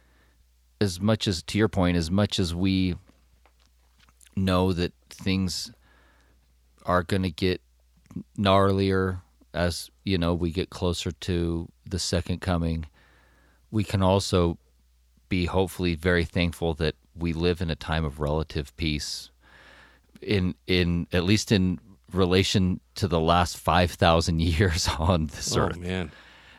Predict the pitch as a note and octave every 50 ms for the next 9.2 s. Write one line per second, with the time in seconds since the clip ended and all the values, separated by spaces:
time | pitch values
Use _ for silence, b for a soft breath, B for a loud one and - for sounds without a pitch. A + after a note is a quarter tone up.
0 | b b - F#2+ G2 F#2+ F#2 F#2 F#2 F2+ D#2 F2 F#2+ F2+ D#2 - - F#2+ F#2 F#2
1 | A2 A2 G2 A2+ G2+ - - G#2+ G2 F2+ G2 G2 G2+ G2 - G2+ F2+ F2 - -
2 | - - G#2 G2 F#2+ F2+ E2 E2+ - - - _ _ _ _ _ _ _ _ _
3 | _ _ _ _ _ _ _ _ _ - - G2 G2+ F#2+ F#2+ F#2+ F#2 F#2 F2+ -
4 | F#2 - E2+ E2+ F2 E2+ E2+ E2+ E2+ E2+ - - F2+ E2+ E2+ E2 E2+ E2+ D#2+ -
5 | - E2 - - - F#2+ E2 - F2 D#2+ D#2+ E2 D#2+ E2 D#2 E2 E2+ E2 - D#2+
6 | D2+ - - - - F2+ E2+ F2 F2 E2+ D2+ - - - F2 - - - F2 D#2+
7 | D#2+ - - D#2+ D#2+ - - E2 D2+ - - - D2 - - E2+ D#2 D2+ - -
8 | - D2 - D2+ C#2+ C#2+ D#2+ D2 D2 D2 D2 - - - - D#2 D#2 D2+ D2 D2
9 | D2 C#2+ C2+